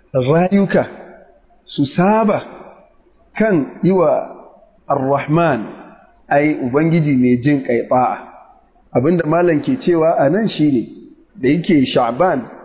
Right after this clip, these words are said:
kamar muqaddima ne ga Ramadan, sai aka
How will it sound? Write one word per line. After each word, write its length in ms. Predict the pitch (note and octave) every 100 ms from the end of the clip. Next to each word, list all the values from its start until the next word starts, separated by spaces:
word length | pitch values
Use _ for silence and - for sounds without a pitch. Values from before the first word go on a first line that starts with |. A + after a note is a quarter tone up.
| - _ _ -
kamar 280 | C3 D#3 F3+
muqaddima 640 | D3 - D3+ E3+ F3 C#3+
ne 160 | D#3 E3
ga 140 | D3
Ramadan, 480 | B2+ B2+ C3 G3 D3 A2+ - - - _ _
sai 160 | C#3+
aka 280 | D#3 E3 D#3